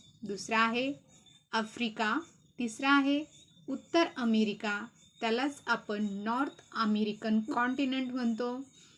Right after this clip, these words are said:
त्यानंतर फोर्थ नंबर आहे दक्षिण अमेरिका, त्यालाच आपण इंग्लिशमध्ये साऊथ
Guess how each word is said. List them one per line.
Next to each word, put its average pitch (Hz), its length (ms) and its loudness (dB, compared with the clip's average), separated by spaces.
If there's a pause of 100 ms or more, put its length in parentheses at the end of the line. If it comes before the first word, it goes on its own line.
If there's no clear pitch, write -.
(240)
त्यानंतर 220 540 2
फोर्थ 277 400 -4
नंबर 262 320 -2
आहे 240 340 -2 (320)
दक्षिण 220 480 -2 (100)
अमेरिका, 226 680 0 (400)
त्यालाच 233 380 0
आपण 269 260 -2
इंग्लिशमध्ये 254 880 -2
साऊथ 277 600 -2